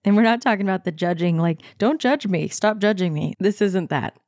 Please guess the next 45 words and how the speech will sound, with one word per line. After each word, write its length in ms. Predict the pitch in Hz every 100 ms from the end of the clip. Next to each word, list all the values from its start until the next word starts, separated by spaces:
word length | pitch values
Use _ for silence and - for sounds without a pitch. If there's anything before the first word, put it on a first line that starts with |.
| -
I 80 | 180
could 120 | 185
just 160 | 185
see 140 | - 185
it 80 | 147
now. 180 | 139
People 280 | 143 180 -
are 60 | 147
like, 120 | 139
"I 80 | 170
don't 80 | 330
wanna 140 | 370
be 100 | 190
judging. 480 | 131 143 127 151 240
I 60 |
don't 160 | 311 359
want 160 | 190 165
that 160 | 151
to 80 | -
be 80 | 139
my 160 | 131
letter." 420 | 131 131 147 233 - - - - 190
<laughs> 0 |
This 300 | 190 196 -
is 200 | 208 180 - -
completely 380 | 208 202 151 165
different. 340 | 156 - - -
<laughs> 100 | -
But 220 | 202 208 - - -
someone 340 | - 262 285
with 160 | 285 214
judging 400 | - 220 214 214
characteristics, 840 | 226 196 - 185 175 - 175 175 - _
they 140 | 214 214
like 400 | 196 196 226 -
knowing 500 | 220 214 202 190 165
what 220 | 160 160
they're 180 | 170 170
getting 300 | 156 156 156
into. 480 | 156 151 180 240 - _ _ _ _
They 140 | - 196
focus 460 | - 214 220 240
on 200 | 233 190
task-related 1040 | 185 - 214 233 - - 202 196 190 185 185 -
action, 640 | 170 170 - 175 202 247